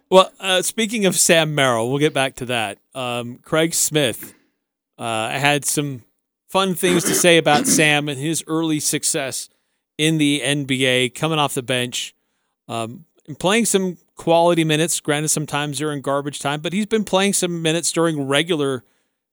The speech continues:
time in competitive games as well. It's not just garbage time. But here's what, uh, Craig Smith had to say about Sam Merrill having some early success in the N B A.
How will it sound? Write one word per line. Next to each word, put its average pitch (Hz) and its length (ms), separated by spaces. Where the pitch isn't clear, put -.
time 151 220
in 160 60
competitive 151 520
games 147 360
as 131 160
well. 147 200
It's - 160
not 143 240
just 151 320
garbage 123 400
time. 104 340
But 131 100
here's 175 160
what, 185 260
uh, 143 300
Craig 180 280
Smith 185 320
had 139 160
to 120 60
say 143 220
about 127 300
Sam 160 320
Merrill 123 400
having 139 240
some 165 240
early 139 260
success 135 680
in 127 160
the 131 140
N 113 120
B 107 160
A. 80 160